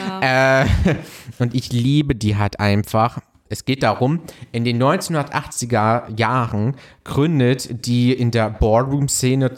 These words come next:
Speaker 2: äh, ziemlich bekannte Blanca ihr eigenes Haus in New York. Sie bekommt Hilfe von einer begabten Tänzerin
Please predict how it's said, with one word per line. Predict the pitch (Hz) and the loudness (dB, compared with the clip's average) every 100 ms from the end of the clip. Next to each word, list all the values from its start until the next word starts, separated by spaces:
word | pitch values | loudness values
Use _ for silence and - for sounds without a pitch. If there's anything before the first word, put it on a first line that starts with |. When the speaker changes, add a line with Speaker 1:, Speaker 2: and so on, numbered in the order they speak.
| - - | -10 -2
Speaker 2:
äh, | 117 113 113 | 2 2 0
ziemlich | - 139 139 127 - | -2 -2 0 0 -2
bekannte | - - 117 117 113 | -4 -2 -2 -2 -4
Blanca | - 104 113 131 107 110 - - - | -2 -2 -2 -2 0 -2 -4 -12 -10
ihr | - 117 | -4 -2
eigenes | 113 117 131 120 - | -2 -2 -2 -4 -2
Haus | 104 104 123 131 - | 0 2 2 0 -4
in | 117 113 | 0 2
New | 113 | 2
York. | 107 98 95 - _ | 2 2 -2 -10 _
Sie | - 123 | -6 -6
bekommt | 120 - 135 160 - | -4 -2 -2 -2 0
Hilfe | 147 170 180 | 2 2 0
von | - 123 | -2 -2
einer | 104 117 123 120 | 0 2 2 0
begabten | - 117 117 107 107 - 127 120 | 0 -4 0 0 0 0 -2 -2
Tänzerin | - 123 151 117 107 107 113 139 | -2 -2 -2 -4 -2 0 2 0